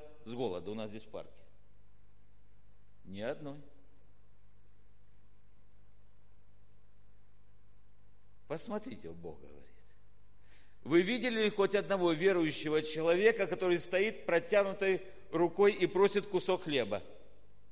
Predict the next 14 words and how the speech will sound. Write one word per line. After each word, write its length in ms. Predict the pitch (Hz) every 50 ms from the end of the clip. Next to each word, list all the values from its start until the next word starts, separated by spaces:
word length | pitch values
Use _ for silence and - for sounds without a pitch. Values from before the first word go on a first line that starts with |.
| - - - - - - - - -
Ни 140 | 85 87 87
одного. 580 | 78 78 76 87 85 80 80 87 101 127 156 - - - - - - - - - - - - - - - - - - - - - - - - - - - - - - - - - - - - - - - - - -
Потому 340 | - 104 104 117 110 107 101
что 200 | - - - 95
Бог 380 | 90 87 98 127 147 147 - - - - - - - - - - -
бодрствует 840 | - 90 90 98 107 95 76 71 - - - - - 69 69 65 - - - - - - - - - - - - -
и 140 | - 113 143
верит, 460 | 147 123 98 85 82 78 73 71 - - - - - - - - - - -
и 80 | 110 117
говорит: 260 | 123 123 117 104 - - - -
«Верьте 540 | 110 110 120 135 107 87 73 - - 82 71
вы, 140 | 67 71 71 - - - - - - - - - - - - - - - - -
и 100 | 123 131
будьте 520 | 117 131 160 165 160 - - 139 127 -